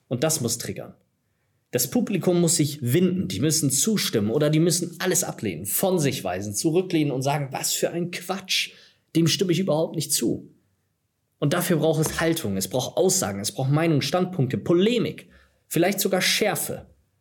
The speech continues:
Es braucht einfach was Echtes, nicht diesen weichgespülten Müll, den du überall bekommst. So nach dem Motto, „Ja, bloß nichts falsch sagen, immer hundert Prozent Sicherheit und nie irgendwo anecken und nie mal die Dinge so benennen, wie sie tatsächlich sind.“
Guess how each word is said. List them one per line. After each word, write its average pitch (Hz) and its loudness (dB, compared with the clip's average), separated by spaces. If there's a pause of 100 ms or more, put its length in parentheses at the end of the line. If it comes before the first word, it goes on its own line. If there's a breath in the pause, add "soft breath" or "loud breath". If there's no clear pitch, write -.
(220)
Es - -2
braucht 175 4
einfach 160 0
was 156 0
Echtes, 147 -2
nicht 170 0
diesen 139 2 (760)
weichgespülten 170 2
Müll, 185 4
den 123 2
du 110 2
überall - -6
bekommst. 95 -8
So 135 2
nach 139 2
dem 131 -2
Motto, 127 2
„Ja, 123 2
bloß 139 2
nichts 120 -2
falsch 139 0
sagen, 127 0
immer 135 2
hundert 135 4
Prozent 123 -2
Sicherheit 139 0
und 120 0
nie 143 4
irgendwo 127 0
anecken 131 -2
und 113 -2
nie 143 2
mal 131 2
die 123 0
Dinge 135 2
so 139 0
benennen, 131 0
wie 120 -2
sie 127 -2
tatsächlich 131 -4
sind.“ - -4